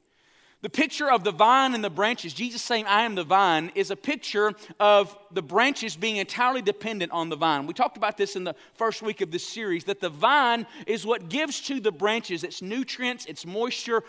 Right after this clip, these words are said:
everything that it would need to ultimately be able to bear fruit. And so as Jesus is speaking here about being the vine, he is saying, "I am whom you can find life and nu-, nutrients.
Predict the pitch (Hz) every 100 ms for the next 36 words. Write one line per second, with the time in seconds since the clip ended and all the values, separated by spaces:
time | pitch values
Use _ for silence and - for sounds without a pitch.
0 | - - 226 247 311 302 285 262 226 214
1 | 226 240 214 220 202 254 285 240 196 175
2 | 170 - - 156 214 202 202 202 - 185
3 | 175 165 _ 143 175 175 165 165 - _
4 | _ 269 262 170 - - - 196 254 226
5 | 147 285 294 302 240 - - 294 269 233
6 | 214 190 214 170 233 220 185 160 247 233
7 | 196 220 262 - 254 240 233 214 294 349
8 | 220 175 175 175 226 - _ - 214 262
9 | 226 - 226 220 196 202 254 269 277 -
10 | 202 180 190 269 202 240 - 269 262 254
11 | -